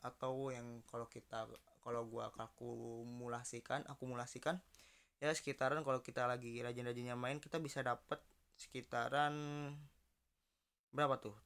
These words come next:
Tujuh, tujuh kali delapan berapa? Lima enam ya. Kita dapat lima ribu enam ratus dari tujuh kali empat, dua puluh delapan, sekitar tiga ribu. Jadi, kita bisa dapat dua ribu gold tambahan. Tapi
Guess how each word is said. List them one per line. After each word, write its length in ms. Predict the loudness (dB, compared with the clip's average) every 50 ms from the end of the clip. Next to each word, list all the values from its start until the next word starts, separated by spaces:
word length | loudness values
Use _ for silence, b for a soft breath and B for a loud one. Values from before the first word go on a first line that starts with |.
| _ -4
Tujuh, 640 | -4 -4 -4 0 2 4 4 6 4 4 2 0 -2
tujuh 240 | -4 0 2 2
kali 400 | 4 6 6 4 4 4 0 -2 -2 -2 -2 -2 -2 -2 -2 -2 -2 -2 -2 -2 -4 -4 -6
delapan 560 | -2 0 0 2 4 4 2 2 2 -4 -4
berapa? 240 | -4 -4 -4 -2 -4 -4
Lima 240 | -4 -2 -2 0 0
enam 160 | 0 0 -2 -2 -2
ya. 160 | -4 -6 -6
Kita 320 | -10 -10 -12 0 2 2 2
dapat 320 | 2 2 0 -2 -4 -4
lima 240 | -4 -2 0 0 0
ribu 240 | 0 -2 -2 -2 -2
enam 80 | 0
ratus 560 | 0 0 0 0 -2 -6 -6 -4 -6 -6 -4
dari 400 | -2 -2 0 0 0 0 0 -2 -4 -10 -20 _ _ _ _ _ _ _ _ _ _ _ _ _ _ _ _ _
tujuh 320 | -6 -2 0 0 0 2
kali 240 | 0 0 0 0 -4
empat, 560 | -6 -8 -8 -4 _ 4 4 4 4 2 -4 -16 -16
dua 80 | -10
puluh 160 | -6 -4 -2 0 0
delapan, 260 | -2 -2 -2 -4 -6 -6
sekitar 320 | -6 -10 -2 0 0 2 2
tiga 240 | -2 -4 -4 -2 -2
ribu. 160 | -2 -2 -2
Jadi, 160 | -2 -2 -2
kita 320 | -2 -2 0 0 2 0
bisa 160 | 0 0 0 2
dapat 400 | 2 2 2 4 0 0 0 0 _ _ _ _ _ _
dua 260 | _ -2 4 4 6 6
ribu 240 | 6 2 0 -4
gold 240 | 2 2 2 2 4
tambahan. 480 | 2 2 2 2 -2 -2 -4 -6 -6 -8 -12 -16 _
Tapi 400 | _ -6 -2 2 2 2 2 0